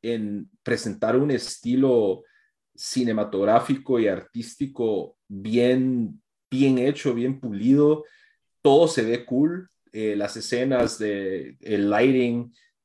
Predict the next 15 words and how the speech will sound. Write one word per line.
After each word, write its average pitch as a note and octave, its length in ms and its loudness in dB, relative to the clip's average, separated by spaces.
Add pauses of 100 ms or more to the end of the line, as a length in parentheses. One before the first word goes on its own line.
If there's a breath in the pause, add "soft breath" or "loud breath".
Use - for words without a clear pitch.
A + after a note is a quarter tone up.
(100)
eh, G2 420 -2
usan C3 440 2
una B2 320 2
banda A#2+ 260 0
sonora A#2+ 540 -4
con G2 500 -4
artistas, G#2+ 680 -6
pues, - 160 -10
bastante A2+ 440 -6
recientes A2 640 -6
y F2 140 -10
actuales. G2 640 -4
Entonces, G#2 680 -6 (380 soft breath)
es G#2 200 -2
música G#2+ 840 -2